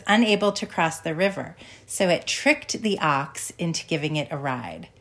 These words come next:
It stayed on the ox's back all the way to the finish, but then jumped down and scampered to the emperor first. As a result, the rat became the first animal in the cycle,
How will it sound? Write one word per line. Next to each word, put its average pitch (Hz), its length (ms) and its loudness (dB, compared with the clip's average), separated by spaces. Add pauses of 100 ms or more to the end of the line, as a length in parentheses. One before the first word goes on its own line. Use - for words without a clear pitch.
(340)
It 180 180 -2
stayed 220 520 4
on 190 180 4
the 165 80 4
ox's 175 640 -2
back 160 560 -2 (240)
all 208 300 8
the 254 80 4
way 226 240 6
to 233 140 0
the 208 100 2
finish, 160 500 -2
but 165 220 -4
then 160 360 4 (120)
jumped 202 400 4
down 147 420 2
and 151 300 -2
scampered 160 800 2
to - 180 -2
the 156 100 2
emperor 139 540 -2
first. - 720 -10 (540)
As 190 160 4
a 202 80 2
result, 190 420 6
the 156 140 0
rat 175 680 0 (160)
became 165 440 -2
the 143 100 -2
first 196 420 2
animal 139 460 -4
in 147 140 -6
the 151 80 -4
cycle, 135 600 -6